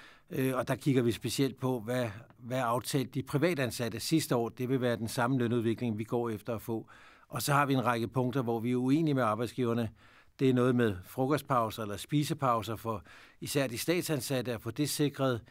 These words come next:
Det er det uløste problem, der er omkring lærernes arbejdstidsregler. De mistede jo deres arbejdstidsaftale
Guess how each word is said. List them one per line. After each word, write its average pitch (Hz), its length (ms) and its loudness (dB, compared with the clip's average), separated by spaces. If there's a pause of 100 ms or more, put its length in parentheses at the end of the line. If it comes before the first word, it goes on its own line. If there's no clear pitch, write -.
(380)
Det 139 80 4
er 135 40 4
det 139 200 0
uløste 147 480 4
problem, 120 440 -2
der 123 100 -8
er 120 140 -2
omkring 120 340 -4
lærernes 120 360 -2
arbejdstidsregler. 120 840 -2 (420)
De 139 100 4
mistede 135 400 4
jo 123 120 2
deres 110 580 -4
arbejdstidsaftale 123 1400 -4